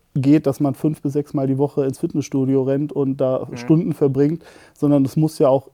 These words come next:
Speaker 1: in den normalen Alltag passen. Es kann ja nicht jeder jeden Tag vier bis fünf Stunden trainieren. Und es muss ja auch einen normalen Weg geben mit einfachen Hilfsmitteln, wie zum Beispiel Ernährung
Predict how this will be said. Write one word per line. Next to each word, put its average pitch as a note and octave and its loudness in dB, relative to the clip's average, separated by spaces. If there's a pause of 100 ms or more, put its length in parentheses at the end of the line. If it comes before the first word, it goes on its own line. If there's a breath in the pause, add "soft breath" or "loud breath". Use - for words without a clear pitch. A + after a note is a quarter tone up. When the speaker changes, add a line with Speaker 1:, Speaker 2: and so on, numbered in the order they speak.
Speaker 1:
in C#3 -2
den C3 -2
normalen C3 -4
Alltag C#3+ -6
passen. - 0
Es - -20
kann C3+ -6
ja C3 -4
nicht C3 -4
jeder C#3 0 (560 soft breath)
jeden C#3 0
Tag C3+ -4
vier C#3+ -4
bis C3 -8
fünf C#3+ -10
Stunden C3+ -2
trainieren. D3 2
Und B2+ -10
es - -20
muss C#3+ 0
ja C3 2
auch C3 0
einen C3 -4
normalen C3 0
Weg D#3 0
geben D#3+ 2
mit C#3+ -2
einfachen C3 -6
Hilfsmitteln, D3 -4
wie C#3+ -2
zum C3+ -4
Beispiel B2+ -4
Ernährung D#3+ -2